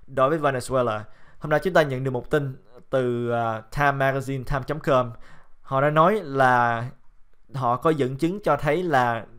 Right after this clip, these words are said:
chính phủ Nga và nước Nga là đứng sau lưng để mà giúp đỡ nước Venezuela tạo ra cái đồng petro này.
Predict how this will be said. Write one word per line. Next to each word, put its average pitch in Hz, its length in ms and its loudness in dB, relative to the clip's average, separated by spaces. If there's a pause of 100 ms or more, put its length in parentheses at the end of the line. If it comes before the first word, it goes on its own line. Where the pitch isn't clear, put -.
(180)
chính 190 180 -6
phủ 139 180 -2
Nga 139 420 0
và 120 200 -4
nước 139 200 -6
Nga 135 360 -2 (320)
là 123 420 -2
đứng 170 240 -4
sau 147 240 4
lưng 143 320 0 (280)
để 120 220 -2
mà 143 120 -2
giúp 120 280 -4
đỡ 131 420 2 (240)
nước 160 240 -4
Venezuela 131 520 0
tạo 117 340 0
ra 123 60 0
cái 131 100 -4
đồng 120 180 -4
petro 131 340 -2
này. 110 240 -6